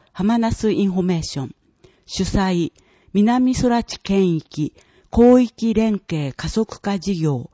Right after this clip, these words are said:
アイシーティーインフラ部会。協力、栗山町。栗山町社会福祉協議会。申し込み問い合わせ。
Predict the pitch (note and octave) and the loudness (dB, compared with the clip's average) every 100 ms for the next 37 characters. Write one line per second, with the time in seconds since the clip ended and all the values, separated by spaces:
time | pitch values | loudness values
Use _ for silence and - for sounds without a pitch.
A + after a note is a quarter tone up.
0 | _ - F#3 A3+ A#3 - A3 G#3 G3+ - | _ -6 -2 -2 -4 -6 -4 -2 -4 -2
1 | F#3+ D#3 - F3+ G#3 G#3 G3 C#3+ D#3 C3+ | -2 -4 -2 0 0 -2 -4 -4 -8 -10
2 | A2+ _ _ _ _ _ - G#3+ G#3 G3 | -12 _ _ _ _ _ 0 4 4 2
3 | - F3+ E3+ - _ - G3+ A3 G#3+ G#3 | 0 -2 -2 -6 _ -4 0 0 0 -4
4 | - E3 C3+ - _ _ _ _ _ - | -6 -6 -6 -8 _ _ _ _ _ -6
5 | A3 A#3 A#3 A#3 - F3+ D#3 - - F3+ | 0 2 2 0 -2 -2 -2 -4 -6 -6
6 | G#3 G3+ - G#3 - - E3+ D3+ C#3+ - | -4 -4 -6 -10 -10 -6 -4 -4 -10 -12
7 | C3 - _ _ _ _ - A3+ A#3 - | -14 -14 _ _ _ _ -2 0 0 -2
8 | G#3+ G#3 - F#3+ F#3 F3 E3+ - D#3+ - | -2 -2 -2 0 0 -2 -4 -6 -8 -10